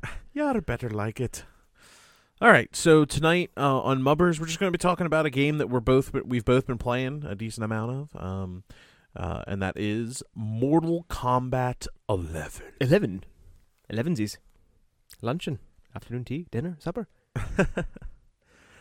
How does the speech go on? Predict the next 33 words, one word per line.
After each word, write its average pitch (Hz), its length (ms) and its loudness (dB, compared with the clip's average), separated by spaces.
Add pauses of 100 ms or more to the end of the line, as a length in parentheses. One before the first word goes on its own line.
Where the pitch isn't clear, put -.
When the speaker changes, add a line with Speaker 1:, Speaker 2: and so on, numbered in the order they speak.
(120)
Speaker 1:
Uh, 123 240 4
firstly, 180 360 8
I 131 60 8
wanna 127 160 6
say 120 160 4
it's 107 120 2
actually, 107 420 2
like, 92 160 0 (300)
it's, - 160 -10 (840)
it's - 160 -4
an 143 60 2
improvement 107 720 0
on 87 160 -6
ten. 87 500 -4
Like, 78 400 -10 (960)
I 101 80 -8
would 95 120 -6
say 101 100 -6
tenfold, 92 500 -6
no 90 140 -6
pun 90 180 -6
intended. 87 380 -8
But, 107 80 -2
like, 123 120 2
Speaker 2:
Tenfold? 127 240 0 (360)
Speaker 1:
yeah, 165 160 10
I 120 160 6
actually 127 340 4
think 117 160 -2
it's 107 140 -4
a 95 200 0
much 117 640 0
more, 98 680 -2